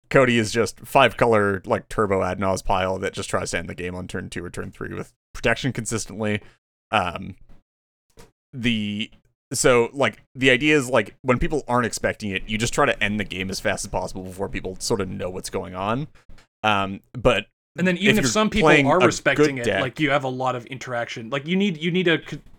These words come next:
Speaker 2: everyone
Speaker 1: Th-,
Speaker 2: needs
Speaker 1: th-,
Speaker 2: to be
Speaker 1: that's,
Speaker 2: giving the
Speaker 1: that's,
Speaker 2: proper amount of respect.
Speaker 1: that, that's for Cody specifically, but just for other
Speaker 2: Yeah.
Speaker 1: decks. Like, if, if you're, like, you sort of wanna have access to early wins, but, um, aside from that, um, if you're wanting to play the best deck in the format, I think,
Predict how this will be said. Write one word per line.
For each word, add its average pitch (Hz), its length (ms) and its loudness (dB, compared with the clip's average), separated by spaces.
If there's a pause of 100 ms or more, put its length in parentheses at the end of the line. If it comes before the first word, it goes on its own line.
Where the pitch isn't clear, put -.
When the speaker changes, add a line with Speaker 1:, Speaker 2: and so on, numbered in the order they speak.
(120)
Speaker 2:
everyone 185 380 4
Speaker 1:
Th-, 160 80 8
Speaker 2:
needs 165 100 -2
Speaker 1:
th-, - 80 6
Speaker 2:
to 160 60 0
be 262 60 8
Speaker 1:
that's, 240 140 4
Speaker 2:
giving 147 160 0
the - 60 6
Speaker 1:
that's, - 120 2
Speaker 2:
proper 143 220 2
amount 117 220 -8
of 98 60 -16
respect. - 440 -18
Speaker 1:
that, 196 240 4
that's 226 160 4
for 147 140 2
Cody 98 260 2
specifically, 95 520 -2
but 131 120 4
just 139 160 -6
for 101 140 -2
other 92 100 0
Speaker 2:
Yeah. 113 80 -2
Speaker 1:
decks. 95 300 -2
Like, 107 160 2
if, 120 200 0
if 135 140 4
you're, 123 300 6
like, 131 200 2
you 147 120 -2
sort 185 280 2
of 135 60 2
wanna 117 220 2
have 98 160 0
access 90 340 -4
to 98 80 -6
early 95 160 -6
wins, 95 380 -10
but, 107 300 -4
um, 101 300 -8 (380)
aside 151 460 2
from 135 180 -4
that, 98 340 -4
um, 101 260 -6
if 117 120 -10
you're 107 380 -8 (360)
wanting 139 320 0
to 139 80 -8
play 135 140 0
the 110 100 0
best 98 300 -8
deck 120 140 -6
in 139 80 -10
the 135 60 -10
format, 131 500 -10
I 110 100 -6
think, 143 300 -6